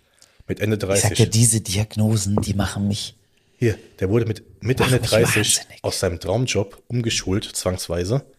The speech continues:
Speaker 2: Ah.
Speaker 1: weil der war Kameramann eigentlich. Und denken sie, dass du wirst nie wieder das Equipment tragen können. Ja? Und der hat dann auch echt eine Zeit lang dran geglaubt, hat sich bei uns angemeldet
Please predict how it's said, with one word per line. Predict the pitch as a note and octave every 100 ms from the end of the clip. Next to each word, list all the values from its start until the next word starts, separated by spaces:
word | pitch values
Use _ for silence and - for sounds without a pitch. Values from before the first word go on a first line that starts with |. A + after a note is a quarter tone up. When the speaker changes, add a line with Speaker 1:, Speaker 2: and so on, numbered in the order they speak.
| _
Speaker 2:
Ah. | - - - -
Speaker 1:
weil | F2+ F#2+ - -
der | F#2+
war | F#2
Kameramann | F#2 - C3+ C#3 C#3+ -
eigentlich. | C3 D3+ - - _ _ _ _ _ _ _ -
Und |
denken | F2 F2+
sie, | F2
dass | F2 -
du | G2
wirst | F2
nie | G#2
wieder | G#2
das | -
Equipment | - - F#2+
tragen | - E2+
können. | - E2 - _ _ _ _ _ _
Ja? | F#2+ - _ _ _ _ _ _ _ _
Und | F#2 E2+ - _ - _ - _ -
der | G2
hat | G#2
dann | G2
auch | F#2+ -
echt | - -
eine |
Zeit | - G2
lang | G2
dran | - F2+
geglaubt, | F#2 G2+ D#3 -
hat | -
sich | -
bei |
uns | D#2+ -
angemeldet | G#2+ A#2+ A#2+ A#2 A2+